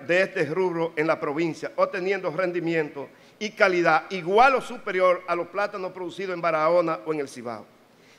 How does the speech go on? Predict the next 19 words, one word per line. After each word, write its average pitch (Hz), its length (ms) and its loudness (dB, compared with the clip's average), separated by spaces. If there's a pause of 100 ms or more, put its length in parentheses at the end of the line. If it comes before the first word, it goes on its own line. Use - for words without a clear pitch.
De 175 120 4
la 202 100 8
misma 254 320 0
forma, 180 540 2 (320)
las 175 160 2
acciones 233 580 2
de 214 160 4
este 226 200 -2
proyecto 170 720 -2 (380)
permitirán 220 640 2
aumentar 208 420 0
la 214 140 6
productividad 185 560 -2
promedio 185 480 0
de 165 140 2
rubros 208 520 -2
emblemáticos 175 800 0
y 175 100 -10
tradicionales 175 800 -4